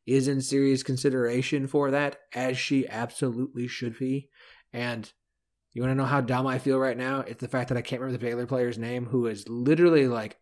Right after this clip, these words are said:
um, you know what, I'm gonna, I'm gonna go pull it up because I know who it is, and I cannot for the life of me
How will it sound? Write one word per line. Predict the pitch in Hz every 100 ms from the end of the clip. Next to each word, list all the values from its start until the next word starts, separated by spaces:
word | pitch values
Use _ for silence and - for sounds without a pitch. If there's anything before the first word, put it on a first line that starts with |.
| -
um, | 117 117 -
you | 147
know |
what, | 175
I'm | 180
gonna, | 165 160
I'm | 127
gonna | 165
go | 143
pull | 113 120
it | 110
up | 110
because | - 101
I |
know | 107
who | 98
it | 90
is, | 95 92 -
and | 101
I | 95
cannot | 120 123 120
for |
the | 113
life | 123 -
of |
me | 95 98